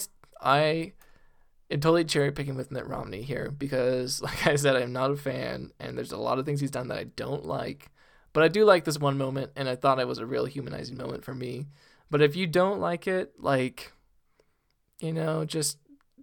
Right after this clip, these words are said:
don't call in and make death threats <laughs> to his office. I was speaking with someone last night who knows people who work in his congressional office, and it was just like, oh, what those people and those poor interns and congressional staffers are going through right now with the amount of hate this man is getting.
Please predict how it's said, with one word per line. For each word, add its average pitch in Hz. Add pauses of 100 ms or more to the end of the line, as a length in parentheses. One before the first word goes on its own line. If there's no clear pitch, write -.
don't 175
call 185
in 175
and 160
make 147
death 143
threats 143
<laughs> -
to -
his 156
office. 151 (480)
I -
was 147
speaking 147
with 139
someone 135
last 135
night 143
who 143
knows 131
people -
who -
work 110
in 120
his -
congressional -
office, -
and 60
it 60
was -
just -
like, -
oh, - (500)
what 135
those 131 (160)
people 131
and 113
those 120
poor 135
interns 127
and 139
congressional 139
staffers 135
are 131
going 127
through 117
right 113
now 113
with 127
the 143
amount 131
of 123
hate 135 (480)
this 160
man 143
is 139
getting. 135